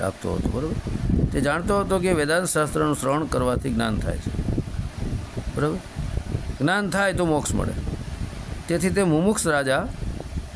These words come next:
એક પંડિત પાસે નિત્ય શાસ્ત્ર શ્રવણ કરવા જતો હતો, બરાબર? અને તે પંડિત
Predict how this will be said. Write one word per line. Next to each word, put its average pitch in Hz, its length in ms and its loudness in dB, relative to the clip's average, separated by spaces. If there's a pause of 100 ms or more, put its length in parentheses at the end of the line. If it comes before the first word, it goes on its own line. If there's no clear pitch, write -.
(300)
એક 185 200 2
પંડિત 175 360 0
પાસે 175 320 2
નિત્ય 151 360 2
શાસ્ત્ર 151 420 0
શ્રવણ 131 300 2
કરવા 117 320 2 (840)
જતો 107 260 2
હતો, - 180 0
બરાબર? 151 420 -4 (680)
અને 160 140 2
તે 190 180 0
પંડિત 190 400 0